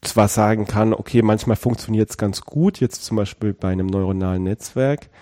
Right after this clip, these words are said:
Auf der anderen Seite hat man auch nicht wirklich so ein, so ein Kenntnisgewinn. Also ich meine, man,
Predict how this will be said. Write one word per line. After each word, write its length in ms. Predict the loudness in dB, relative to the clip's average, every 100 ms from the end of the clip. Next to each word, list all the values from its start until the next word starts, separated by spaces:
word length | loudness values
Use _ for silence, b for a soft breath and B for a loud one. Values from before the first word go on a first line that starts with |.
| B B B
Auf 220 | -6 -4
der 140 | -2 0
anderen 320 | 2 4 4
Seite 800 | 2 2 4 4 4 6 6 2 _ _
hat 300 | -8 -6 -2
man 140 | 0
auch 220 | 0 -2 -8
nicht 320 | -10 -8 0
wirklich 340 | 2 2 -2
so 240 | 2 4 6
ein, 260 | 4 0 -6
so 240 | -4 -2
ein 260 | 0 -2 -6
Kenntnisgewinn. 840 | -2 0 2 0 -4 0 0 0 0
Also 160 | -2 -4
ich 80 |
meine, 120 | -2 0
man, 200 | 0